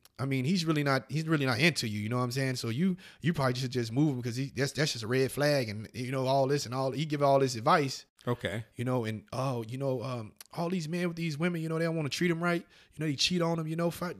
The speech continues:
Speaker 1: just let her go and let, let another man have it that deserve her," all this type of shit, right?
Speaker 2: So he's, he telling people that in their relationships,
Speaker 1: Pretty
Speaker 2: essentially.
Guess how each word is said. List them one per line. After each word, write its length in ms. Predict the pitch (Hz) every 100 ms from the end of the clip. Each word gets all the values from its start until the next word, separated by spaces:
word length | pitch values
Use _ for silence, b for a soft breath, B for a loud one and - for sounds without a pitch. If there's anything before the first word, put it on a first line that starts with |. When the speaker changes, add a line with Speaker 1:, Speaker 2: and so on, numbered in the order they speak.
| -
Speaker 1:
just 180 | 180 160
let 140 | 190
her 40 | 180
go 200 | 202 208
and 100 | 160
let, 180 | 180
let 140 | 143 196
another 260 | 190 226
man 200 | 196 170
have 200 | 165 165
it 40 | 160
that 100 | 160
deserve 360 | 151 170 233 160
her," 80 |
all 160 | 135 156
this 100 | 156
type 200 | - 120
of 40 |
shit, 180 | 117 117
right? 200 | 110 120 - _ _ _ _ _ _ _
Speaker 2:
So 140 | - 110
he's, 160 | 113
he 220 | 117 113 110
telling 260 | 123 110
people 240 | 123 107 95
that 80 |
in 160 | 104 110
their 120 | 107
relationships, 840 | 101 101 104 - 107 - 107 - -
Speaker 1:
Pretty 200 | 269
Speaker 2:
essentially. 80 | 240